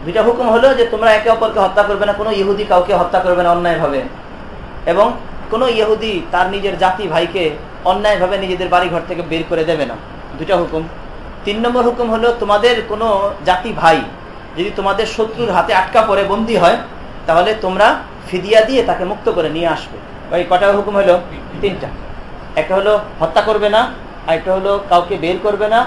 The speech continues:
আরেকটা হলো যদি শত্রুর হাতে বন্দী হয়ে যায় তাহলে তাকে অবশ্যই ফিদিয়া দিয়ে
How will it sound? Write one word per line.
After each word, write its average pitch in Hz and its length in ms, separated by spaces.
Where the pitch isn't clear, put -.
আরেকটা 170 260
হলো 214 220
যদি 214 180
শত্রুর 233 360
হাতে 202 240
বন্দী 220 280
হয়ে 214 180
যায় 240 220
তাহলে 175 180
তাকে 190 160
অবশ্যই 196 420
ফিদিয়া 170 320
দিয়ে 160 160